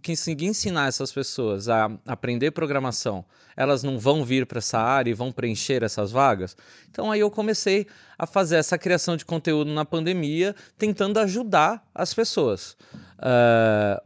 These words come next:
hoje, eu acho que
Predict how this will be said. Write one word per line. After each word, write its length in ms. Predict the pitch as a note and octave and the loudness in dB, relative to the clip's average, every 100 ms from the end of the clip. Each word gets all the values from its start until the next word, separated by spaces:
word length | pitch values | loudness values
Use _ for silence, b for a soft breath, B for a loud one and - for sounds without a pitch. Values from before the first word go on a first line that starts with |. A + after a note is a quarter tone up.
| _ - | _ 4
hoje, 640 | D#3 G3+ C4 D3+ G#2+ F2+ E2 - _ _ b b b b _ - | 10 12 10 8 2 -4 -6 -16 _ _ b b b b _ 6
eu 200 | E3 F3 | 8 8
acho 340 | E3+ F#3 - | 6 4 -4
que 460 | F3+ - F3 D3+ | -8 -6 -4 -4